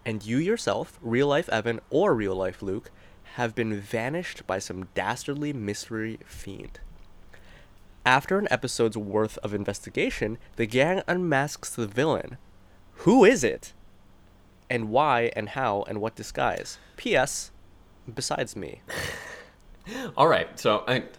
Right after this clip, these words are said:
Speaker 2: I'll, I'll reveal it now. That is, I believe, my little sister who's asking us that question, um, who I don't, I don't think she kidnapped me. Let's, let's break this question down real quick. She's making it a one or the other, either or, you or me.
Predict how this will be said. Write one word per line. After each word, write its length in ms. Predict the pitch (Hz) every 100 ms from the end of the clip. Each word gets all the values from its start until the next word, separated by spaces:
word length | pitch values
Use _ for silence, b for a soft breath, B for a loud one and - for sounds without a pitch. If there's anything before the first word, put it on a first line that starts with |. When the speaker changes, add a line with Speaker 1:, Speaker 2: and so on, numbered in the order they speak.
| -
Speaker 2:
I'll, 260 | 120 120 -
I'll 120 | 127
reveal 380 | 123 107 113 104
it 80 | 95
now. 200 | 98 98
That 220 | 117 123
is, 160 | 117 -
I 80 |
believe, 500 | 107 107 107 127 120
my 200 | 101 101
little 240 | 98 92 92
sister 400 | 117 95 104 90
who's 180 | 98 90
asking 400 | 95 92 95 92
us 120 | -
that 200 | 92 -
question, 540 | - 87 - 90 101 B B B -
um, 240 | 113 104 110
who 300 | 131 120 127
I 80 | 120
don't, 180 | 135 -
I 60 | 117
don't 300 | 160 - -
think 200 | 240 -
she 200 | 139 113
kidnapped 500 | 160 131 98 90 95
me. 300 | 87 87 b b b -
Let's, 180 | 147 - -
let's 140 | 196
break 160 | 247 220
this 120 | 208
question 280 | 180 151 120
down 180 | 110 101
real 120 | 92
quick. 320 | 98 90 -
She's 340 | - 151 139 113
making 360 | 151 226 180
it 80 | 117
a 60 | 101
one 220 | 113 127
or 80 | 107
the 160 | 101 135
other, 340 | 139 92 -
either 260 | 143 135 113
or, 480 | - 156 113 90 -
you 180 | 113 104
or 100 | 98
me. 420 | 101 82 -